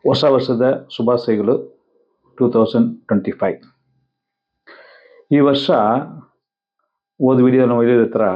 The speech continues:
ಒಂದು ಮಿಕ್ಸ್ಡ್ ರಿಸಲ್ಟ್ ನಾವು ಎಕ್ಸ್‌ಪೆಕ್ಟ್ ಮಾಡ್ಕೋಬಹುದು. ಮೇನ್ಲಿ ಈ ಕುಂಭರಾಶಿ, ಕುಂಭರಾಶಿ ಕಾಲಪುರುಷಕ್ಕೆ ಹನ್ನೊಂದನೇ ಮನೆ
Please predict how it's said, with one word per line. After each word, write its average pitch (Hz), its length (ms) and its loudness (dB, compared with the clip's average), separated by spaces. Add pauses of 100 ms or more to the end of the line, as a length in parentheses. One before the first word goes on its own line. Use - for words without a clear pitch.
(1160)
ಒಂದು 123 480 2 (260)
ಮಿಕ್ಸ್ಡ್ 147 400 0 (300)
ರಿಸಲ್ಟ್ 120 420 2
ನಾವು 113 240 2
ಎಕ್ಸ್‌ಪೆಕ್ಟ್ 107 460 -2
ಮಾಡ್ಕೋಬಹುದು. 85 680 -12 (2250)
ಮೇನ್ಲಿ 131 640 2 (1300)
ಈ 131 120 0
ಕುಂಭರಾಶಿ, 147 680 0 (1160)
ಕುಂಭರಾಶಿ 131 880 2
ಕಾಲಪುರುಷಕ್ಕೆ 120 720 -4
ಹನ್ನೊಂದನೇ 123 540 2
ಮನೆ 107 480 -4